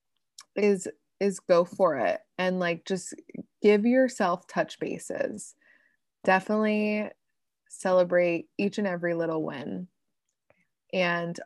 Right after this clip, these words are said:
always tell yourself it's gonna be okay. It's gonna work itself out, 'cause it always does. It always does. No matter the moments where you, like, can't see an out and everything feels like it's on your shoulders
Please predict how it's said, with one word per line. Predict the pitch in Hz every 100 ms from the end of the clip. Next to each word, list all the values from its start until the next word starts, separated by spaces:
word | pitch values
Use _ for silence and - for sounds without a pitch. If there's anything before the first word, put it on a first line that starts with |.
| -
always | 190 190 208 214
tell | 208 180
yourself | 180 - 170 180
it's | - 180
gonna | 180 180
be | 175
okay. | 165 165 165
It's | - -
gonna | 165 160
work | - - _ _ _ _
itself | 196 185 180 175
out, | 220 202 - -
'cause | - 202
it | 220
always | 208 226 220
does. | 208 185 165
It | - - -
always | 214 226 226 214
does. | - 170 160 -
No | 196 202
matter | 202 220
the | 240
moments | 240 175 170 185 185
where | 180
you, | 175 170
like, | 156 156 - _ _ _ _
can't | - 185 175
see | - 202
an | 185 -
out | - 87 185 220 - _ _ _ _ _
and | 180 -
everything | 175 170 180 180 185
feels | 180 175 170 175
like | 170
it's | 175 175 -
on | 175 175
your | 175 175
shoulders | - 165 165 170 170 175